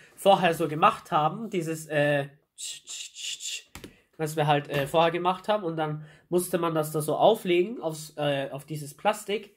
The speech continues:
und dann einmal außen rum fahren und dann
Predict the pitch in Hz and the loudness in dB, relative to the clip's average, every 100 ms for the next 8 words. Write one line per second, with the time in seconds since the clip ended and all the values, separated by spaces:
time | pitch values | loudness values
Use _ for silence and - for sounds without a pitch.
0 | _ _ _ - - 165 156 202 233 302 | _ _ _ -20 -10 -8 4 4 4 -4
1 | - 202 226 233 226 202 196 180 156 294 | -4 0 2 2 4 4 2 -4 -2 -2
2 | - - 143 151 247 - _ _ _ _ | -2 0 2 2 0 -6 _ _ _ _
3 | _ - - _ _ _ 175 165 196 262 | _ -20 -20 _ _ _ -8 6 6 6